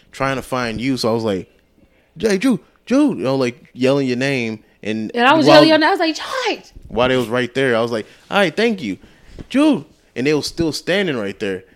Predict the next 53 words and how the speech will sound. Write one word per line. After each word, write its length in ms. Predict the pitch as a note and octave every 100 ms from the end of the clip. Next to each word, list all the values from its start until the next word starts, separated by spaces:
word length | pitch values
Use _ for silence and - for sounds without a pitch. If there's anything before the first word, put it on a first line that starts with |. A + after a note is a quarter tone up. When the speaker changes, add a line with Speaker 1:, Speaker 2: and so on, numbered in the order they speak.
| -
Speaker 1:
I 80 | B2+
was 100 | C#3+
like, 260 | A#2+ G2+
Speaker 2:
"What, 180 | G3 C4+
you 60 | F#4+
want 140 | D#4
a 40 | A3
cookie 300 | F#4 G4 F4+
or 20 |
Speaker 1:
"Thank," 220 | C#4+ B3
Speaker 2:
something, 260 | G#4 F#4+ G#4+
bitch?" 320 | G#4+ C3+ C#3
Speaker 1:
'cause 240 | - C#3
I, 120 | G#2+ D3
I 240 | C#3+ G2+
was 140 | C#3+ D3
like, 220 | C3 -
"All 140 | F#3+
right, 180 | G#3 F3
I," 240 | E3 E3+ - -
like, 220 | C3 C3
I 40 |
try 220 | - E3+
to 60 | D3
show 300 | - C3+ A#2 -
as 160 | G#2+
much 240 | B2 B2 A#2
appreciation 480 | - A#2+ A#2 G#2 G2+
I 100 | F#2+
can, 500 | - A#2 G2+ F2+ F#2 - - _ _
but, 200 | G#2+ G2
like, 260 | G2 F#2 D#2+
I, 120 | A#2 - -
I 60 | A2+
can't 240 | B2 A2+
give 140 | F#2
'em 100 | G#2
nothing. 280 | E2 E2 F#2 A2
But, 200 | C3 G2+
like, 180 | F#2 F2+
they 100 | D#3+
was, 140 | F#3+ F3+
they 160 | G3
was, 160 | G#3+ G3
they 160 | B2+
was 120 | G3 F3
nice 220 | D#3+ D3+
about 280 | C3 C#3 C3+
it 220 | B2 -
'cause 120 | -
they 160 | B2+ C3
dropped 340 | B2 B2+ A#2+
it 200 | A#2 G#2